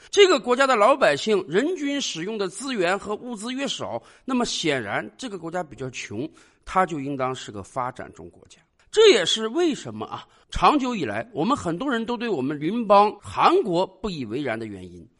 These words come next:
虽然到去年底，联合国的相关组织确认了韩国也成为了发达国家，但是很显然，很多中国人都觉得啊，至少在衣食住行的多个方面，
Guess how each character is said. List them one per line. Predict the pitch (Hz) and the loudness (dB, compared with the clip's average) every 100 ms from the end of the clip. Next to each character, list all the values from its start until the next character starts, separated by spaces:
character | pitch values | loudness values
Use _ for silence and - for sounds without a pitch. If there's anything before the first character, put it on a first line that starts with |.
| _ | _
虽 | - 311 381 | -2 6 8
然 | 269 240 254 - | 12 10 8 4
到 | 247 | 4
去 | 240 - 269 | 4 0 0
年 | 247 214 | 0 -2
底， | 110 120 - | -8 -10 -2
联 | 160 226 | 0 0
合 | 220 | 0
国 | 196 170 | -2 -2
的 | 190 175 | -2 -2
相 | - 202 | 0 0
关 | 190 214 208 | 2 0 -2
组 | 123 | -10
织 | 110 139 | -12 -12
确 | - 165 | -6 -2
认 | 185 | 0
了 | 135 - - - | 0 -2 -10 -14
韩 | - 214 349 320 | 8 10 10 6
国 | 202 214 | 4 4
也 | 156 135 | 0 -2
成 | - 180 | -4 -2
为 | 165 | -2
了 | 151 135 | 0 -2
发 | 165 156 | 0 0
达 | 123 | -2
国 | 113 104 | -6 -8
家， | 104 101 - - - | -6 -8 -12 -16 2
但 | 220 | 4
是 | 214 - - | 4 -4 2
很 | 202 302 | 4 4
显 | - 160 131 | 2 2 2
然， | 120 117 170 - - _ | 0 2 2 0 -8 _
很 | _ 190 190 | _ 0 2
多 | 190 262 | 0 -4
中 | 311 311 | -2 -2
国 | 294 | 0
人 | 214 214 | 0 0
都 | 208 | -2
觉 | 202 135 | -4 -4
得 | 139 | -4
啊， | 104 - - _ | -6 -8 -20 _
至 | 415 415 | -2 0
少 | 196 | 0
在 | 160 214 | 2 2
衣 | - 392 415 | 0 -6 -6
食 | - 240 | -6 -6
住 | 285 403 339 | -8 -4 -4
行 | - 175 | -2 -4
的 | 220 | -2
多 | 202 277 302 | -4 -4 -4
个 | 226 233 | -2 -4
方 | 160 185 190 | -2 -2 0
面， | 208 160 | 0 0